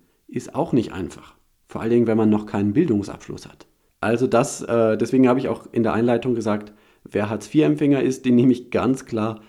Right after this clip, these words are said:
von dieser Formulierung aus, ähm, dass finanzielle Sorgen selbst gemacht sind.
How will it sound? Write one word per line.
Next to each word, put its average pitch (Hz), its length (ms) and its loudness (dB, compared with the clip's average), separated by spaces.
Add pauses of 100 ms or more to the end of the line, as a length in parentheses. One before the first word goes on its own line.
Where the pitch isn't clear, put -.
(200)
von 117 320 -2
dieser 110 280 -2
Formulierung 107 680 0
aus, 101 440 -6 (420)
ähm, 98 300 -2
dass 101 180 -8
finanzielle 98 680 -2 (260)
Sorgen 95 600 -4 (260)
selbst 107 440 -2
gemacht 87 380 -6
sind. - 300 -18